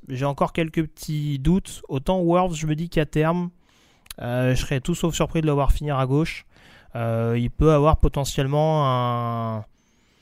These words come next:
un avenir à la Russell Okung ou à la Riley Reef, si on prend, si on prend un autre ancien collègue d'Iowa, euh, voilà, avec cette capacité quand même, malgré les, les attributs initiaux et notamment une,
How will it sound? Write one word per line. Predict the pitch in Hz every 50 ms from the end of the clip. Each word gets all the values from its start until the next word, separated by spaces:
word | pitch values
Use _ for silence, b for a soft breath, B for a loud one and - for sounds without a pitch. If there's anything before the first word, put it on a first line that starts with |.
| b b b b b b b b b b -
un | 110 117 123
avenir | 127 131 131 131 139 147 156 160 151
à | 143
la | 131 123
Russell | 117 127 127 - - 135 131
Okung | 131 131 - 151 151 151 143
ou | 135
à | 127
la | 127 123
Riley | 113 131 139 139 147 151
Reef, | 147 147 143 - - - -
si | - -
on | 139 123
prend, | - - 135 131 127 123 120
si | - -
on | 127 117
prend | - - 123
un | 123 127
autre | 135 - - 147
ancien | - - 135
collègue | 123 - 123 123 127 127
d'Iowa, | 123 127 123 123 123 123 127 131
euh, | 135 143 143 139 127 117 117 110 110 110 110 110 107
voilà, | 113 113 107
avec | 107 107 117 -
cette | - 131 127 -
capacité | - 131 - 143 139 - - 170 - - 165 160
quand | - - 156 143
même, | 143 147 156 170 170 165 156
malgré | 135 123 131 143 143 143 147 156 160 156
les, | 151 139 127 123 123 120 117 117
les | 113 120 120 131
attributs | 131 - - - 143 135 135 139 143 143 143
initiaux | 139 135 135 131 - - 156 151 156 147
et | 135 127 120 117 117 113 113 120
notamment | 123 120 - 127 127 139 147 147 147 143 131
une, | 120 120 117 113 113 113 113 110 110 110